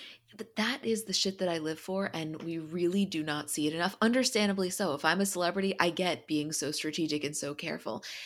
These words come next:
And I know some could make the argument that this whole thing was strategic. I personally don't think so. I think it was two people having fun at Coachella and kinda just going with it. Of course, knowing it was gonna get captured, but really not feeling bothered by that. I, I will say, just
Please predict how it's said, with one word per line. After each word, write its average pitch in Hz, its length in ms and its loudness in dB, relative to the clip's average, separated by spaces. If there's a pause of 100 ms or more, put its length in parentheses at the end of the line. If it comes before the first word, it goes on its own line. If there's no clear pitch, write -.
And 196 100 8
I 208 60 10
know 214 160 8
some 160 460 2 (260)
could 160 100 -4
make 147 200 0
the 127 120 2
argument 139 340 0
that 131 120 -6
this 139 140 -4
whole 139 200 0
thing 143 280 -6
was 151 140 -4
strategic. 165 480 -2
I 151 80 6
personally 151 400 -2
don't 127 200 -4
think 143 160 -6
so. 156 260 -2 (300)
I - 60 0
think 156 140 4
it 127 40 6
was 123 180 -2
two 170 200 -2
people 147 320 2
having 135 280 2
fun 131 180 0
at 131 80 -4
Coachella 135 440 0
and - 120 -6
kinda 135 180 -4
just - 240 -8
going 131 280 -2
with 160 180 -4
it. 160 80 0
Of 139 120 -6
course, 185 300 4 (280)
knowing 262 320 8
it 180 60 6
was 170 120 4
gonna 156 180 4
get 147 160 4
captured, 143 440 0
but 131 200 -4
really 147 260 0
not 143 220 -4
feeling 147 300 -6
bothered - 320 -2
by 147 160 0
that. 226 320 -2 (1040)
I, 262 240 8
I 233 120 10
will 240 260 10
say, 170 500 6
just - 300 -2